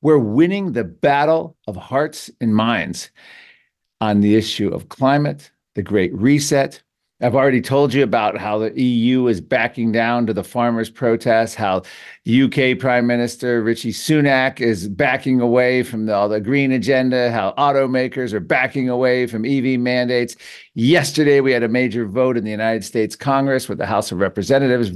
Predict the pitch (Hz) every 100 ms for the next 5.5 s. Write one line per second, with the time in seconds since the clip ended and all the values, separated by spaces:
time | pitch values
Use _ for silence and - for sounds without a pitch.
0 | 101 110 92 85 85 - 160 147 139 147
1 | 127 - - - - _ - - 131 113
2 | - 156 156 143 127 123 113 110 127 117
3 | 117 117 113 113 110 127 131 110 - _
4 | 117 _ 175 160 143 131 - - 95 147
5 | 165 120 104 107 117